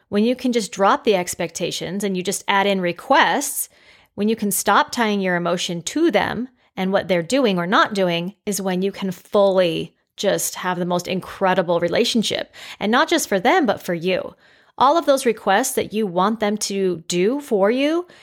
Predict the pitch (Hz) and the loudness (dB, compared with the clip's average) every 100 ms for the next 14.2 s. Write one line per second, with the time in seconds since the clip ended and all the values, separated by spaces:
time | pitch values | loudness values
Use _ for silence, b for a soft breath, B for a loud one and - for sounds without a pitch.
0 | B 220 214 240 240 226 - - 185 208 | B -4 -2 2 2 0 -4 -12 -4 0
1 | 233 220 208 214 208 196 190 196 175 175 | 2 2 2 0 2 2 2 -2 -2 0
2 | 233 165 - 165 277 - 226 254 277 233 | 2 0 -4 -4 -4 0 0 0 0 0
3 | 220 190 - 185 202 190 - 190 196 190 | 0 -2 -4 0 0 0 -2 -2 0 2
4 | 190 - 175 175 254 320 - B B 208 | 2 2 0 2 2 0 -8 B B 0
5 | 202 233 233 226 220 220 208 - 175 175 | 2 2 2 0 0 -2 -2 -4 -4 -2
6 | - 202 - - - b b b 220 226 | 2 0 0 -12 -20 b b b -4 -2
7 | 202 - 254 285 220 - 185 170 196 233 | -2 2 2 4 2 0 -6 -4 -2 0
8 | 285 208 185 185 180 185 196 190 180 - | 0 -2 -4 -4 -2 2 2 4 2 2
9 | - 180 - 170 180 226 226 185 165 165 | -4 -8 -4 -2 0 0 0 0 -2 0
10 | 175 220 277 - B - 180 165 185 - | 2 2 0 -10 B -4 -2 0 0 0
11 | - - B B B - 196 185 180 214 | -2 -10 B B B -4 -2 0 0 0
12 | 202 196 233 226 190 175 160 - _ _ | 2 0 0 -2 -2 -2 -4 -8 _ _
13 | _ _ _ - 196 214 180 170 170 - | _ _ _ 0 2 2 2 0 0 -2
14 | - | -8